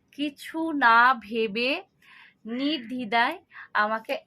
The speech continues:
একটা কমেন্ট করে জানাও যে, "হ্যাঁ, আমি তোমার সাথে বন্ধুত্ব করতে চাইছি।"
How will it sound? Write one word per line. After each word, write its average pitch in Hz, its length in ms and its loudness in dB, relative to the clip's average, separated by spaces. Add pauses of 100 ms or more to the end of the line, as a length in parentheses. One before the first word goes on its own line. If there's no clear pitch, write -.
একটা 302 400 -2
কমেন্ট 247 540 -2
করে 254 320 -6
জানাও 226 580 4 (380)
যে, 226 160 -8
"হ্যাঁ, 233 480 -2 (360)
আমি 214 360 0
তোমার 208 240 -6
সাথে 214 420 -8
বন্ধুত্ব 214 720 -8
করতে 220 400 -10
চাইছি।" 247 680 -6